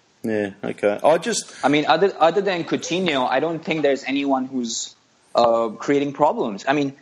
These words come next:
Speaker 2: even, even to be fair to Coutinho, when Barcelona come calling, you, you oblige. Uh, but, I mean, looking at everyone else, I don't think that there's anyone who's waiting for Klopp to resign,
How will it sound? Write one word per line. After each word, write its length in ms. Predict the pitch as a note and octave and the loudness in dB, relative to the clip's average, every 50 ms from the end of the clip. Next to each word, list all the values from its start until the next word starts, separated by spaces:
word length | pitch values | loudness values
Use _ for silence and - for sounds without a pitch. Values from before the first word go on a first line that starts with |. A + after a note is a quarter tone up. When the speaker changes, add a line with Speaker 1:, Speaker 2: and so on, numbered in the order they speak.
| - - - | -20 -4 0
Speaker 2:
even, 280 | - G#3 G3 F#3 D3 | 0 2 2 0 0
even 240 | E3 F3 E3+ D3 B2 | -2 -2 -2 -2 0
to 80 | A2+ D3+ | 2 2
be 80 | C#3 | 2
fair 160 | C3 D#3+ D#3 C#3 | 2 2 0 0
to 60 | B2+ | -2
Coutinho, 360 | - B2 - D3+ D3 C3+ A#2+ | -4 -4 -2 0 2 2 2
when 120 | A#2+ A#2 A2+ | 2 4 4
Barcelona 420 | A#2+ A#2 A#2 A#2 - B2 A#2 A2+ A2+ | 4 4 4 2 -2 -2 -2 0 0
come 200 | - A2+ A2+ - | 0 0 0 0
calling, 520 | - B2+ C3 C#3 B2+ A2+ G#2+ G#2 - - - | 2 2 2 2 2 -2 -4 -6 -8 -8 -10
you, 440 | G#2 G2 G#2+ A2+ A2+ A2+ A2 G2+ G2 G2 | -10 -6 0 2 2 2 2 0 -4 -10
you 220 | G#2+ G#2+ A2+ A#2 A2 | -4 2 2 2 4
oblige. 640 | G2 A2 B2 C3 C#3+ C#3 G2+ G#2+ G#2 - - - - _ _ _ _ _ _ _ _ - - | 4 4 4 4 4 2 0 -4 -8 -12 -16 -18 -20 _ _ _ _ _ _ _ _ -2 2
Uh, 420 | G#2+ G#2+ G#2 G#2 G2+ G2+ G2+ G2+ - - _ - | 4 4 4 4 2 0 -2 -6 -10 -12 _ -4
but, 260 | A2+ B2 C3+ C3 - | 0 2 2 2 2
I 40 | C3+ | 0
mean, 260 | C#3+ D3 C#3+ C3+ C3 | 0 0 0 0 0
looking 260 | D3+ E3+ E3+ F3+ F3 | 0 0 0 -2 -2
at 80 | E3+ D#3 | 0 0
everyone 400 | D#3+ D#3 D3+ D3 C#3 C#3 B2+ C3 | 0 0 -2 -2 -2 -2 0 0
else, 240 | C#3+ E3 E3+ - - | 0 0 0 -2 -2
I 80 | - C#3 | -2 0
don't 240 | F#3+ A3 G#3 F3 - | 0 0 -4 -6 -8
think 520 | _ - - - E3 F#3 A3+ A3 - - - | _ -18 -8 -4 -2 -2 -2 -2 -4 -10 -2
that 260 | - B2+ B2 A#2+ A2+ | 2 2 2 4 2
there's 300 | A#2+ A#2+ A#2+ A#2+ A#2 - - | 2 2 2 2 0 -2 -2
anyone 360 | B2 B2+ C3 B2+ B2+ B2+ B2 A#2+ | 0 0 2 2 2 0 0 0
who's 300 | B2 B2+ B2 A#2 G#2+ G2 | 0 0 0 0 0 2
waiting 340 | A2+ A2+ A2+ A#2 A#2 A#2 | 2 2 4 2 0 2
for 160 | - B2 A#2 A2+ | 2 2 2 2
Klopp 340 | - - A#2+ A2 A2 - - | 2 2 2 2 2 0 0
to 100 | - A2+ | 0 2
resign, 440 | G#2+ G#2 A#2 C#3+ D#3 B2+ - - | 2 2 2 0 0 -2 -4 -8